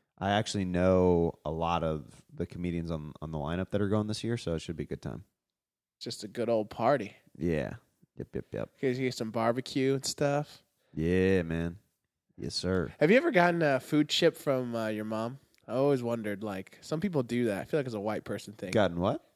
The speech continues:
Speaker 2: Like food shipped, like homemade, like home food.
Speaker 1: No. Uh, this is something that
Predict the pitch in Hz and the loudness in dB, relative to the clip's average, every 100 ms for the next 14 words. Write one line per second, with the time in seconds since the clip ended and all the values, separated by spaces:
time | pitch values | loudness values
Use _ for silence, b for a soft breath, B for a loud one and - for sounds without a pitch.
0 | - 113 - 139 135 131 - 135 127 - | -8 -8 -4 -2 -2 0 2 2 2 -4
1 | 110 101 - 123 123 113 110 113 - 127 | -4 -2 0 0 2 2 0 -2 -2 -2
2 | 120 - 139 131 131 - 107 110 110 110 | -2 -4 0 2 2 -2 -6 0 4 6
3 | 110 110 127 110 117 113 151 - 175 147 | 4 2 -2 2 4 4 2 0 -4 -4
4 | 135 113 101 | -4 -2 -2